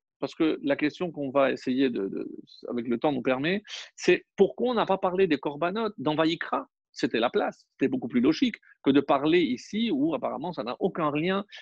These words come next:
avec ce qui s'est passé avec Pinchas, on comprend pas. Et surtout, surtout, et là est la question vraiment marteau, c'est que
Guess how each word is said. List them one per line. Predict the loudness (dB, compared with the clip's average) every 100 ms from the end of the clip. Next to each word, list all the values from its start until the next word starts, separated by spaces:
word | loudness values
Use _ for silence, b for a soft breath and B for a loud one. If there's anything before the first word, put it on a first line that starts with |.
| B
avec | 0 4 2 0
ce |
qui | -8 -2
s'est | -2
passé | -2 -2
avec | -2 -2
Pinchas, | -8 -8 -6 -4 -6 -10 _ _
on |
comprend | -10 -8 -8
pas. | -10 -12 _ B B B B 2
Et | 4 2
surtout, | 2 0 2 2 4 2 -2
surtout, | -2 -2 -2 -2 -2 -6 _ 2
et | 2 2
là | 2 4 4
est |
la | 4 2
question | -2 -2 -4 -2 -2 -6 -16 -8
vraiment | 0 2 2
marteau, | -2 -4 2 2 2 _ B B
c'est | 0 2
que | 6 4 4